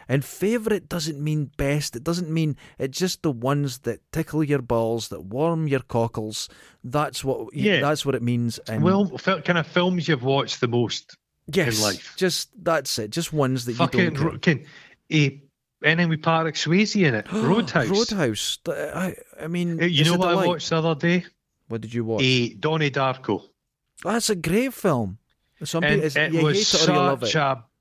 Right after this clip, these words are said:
Speaker 2: such a big film at the time,
Speaker 1: Mm-hmm.
Speaker 2: zeitgeisty film. And you, you look back on it and think, "I wonder how this holds up." And it's great.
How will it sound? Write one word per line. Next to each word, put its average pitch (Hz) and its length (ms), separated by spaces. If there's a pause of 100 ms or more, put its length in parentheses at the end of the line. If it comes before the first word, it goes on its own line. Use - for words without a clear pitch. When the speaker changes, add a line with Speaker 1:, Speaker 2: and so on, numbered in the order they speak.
Speaker 2:
such 160 640
a 143 80
big 127 320
film 120 340
at 113 80
the 107 80
time, 104 400
Speaker 1:
Mm-hmm. 147 120 (160)
Speaker 2:
zeitgeisty - 440
film. 95 380 (540)
And 127 260 (140)
you, 131 260
you 127 160
look 147 260
back 127 360
on 123 80
it 117 60
and 107 120
think, 117 300
"I 131 40
wonder 147 360
how 120 180
this 110 240
holds 110 360
up." 104 220 (380)
And 120 160
it's 113 240
great. 113 380